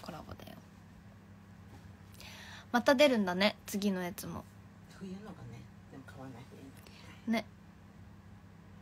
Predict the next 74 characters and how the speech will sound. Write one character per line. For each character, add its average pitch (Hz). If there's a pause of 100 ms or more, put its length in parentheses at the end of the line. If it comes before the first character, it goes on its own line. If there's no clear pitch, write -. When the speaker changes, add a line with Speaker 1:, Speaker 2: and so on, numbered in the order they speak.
(1160)
Speaker 1:
め 226
っ 214
ち 262
ゃ -
目 254
い 208
い 190
ね。 - (500)
な 208
ん 208
か、 190 (380)
悪 240
く 466
な 349
っ -
て -
る 208
と 202
思 190
う。 - (1080)
高 294
校 480
生 302
の 254
時 220
に 214
測 214
っ -
た 202
や 196
つ 208
だ 202
か 190
ら、 190
こ -
れ。 - (540)
絶 202
対 254
悪 294
く -
な 202
っ -
て、 -
あ、 226 (140)
で 294
も 294
メ 269
ガ 622
ネ 359
作 -
っ -
た 254
時 233
に 214
「そ -
ん 349
な 415
に 440
変 330
わ 359
ん 381
な 415
い 392
で 262
す -
よ」 190
っ -
て -
言 202
わ 202
れ 202
た 220
の 208
か。 -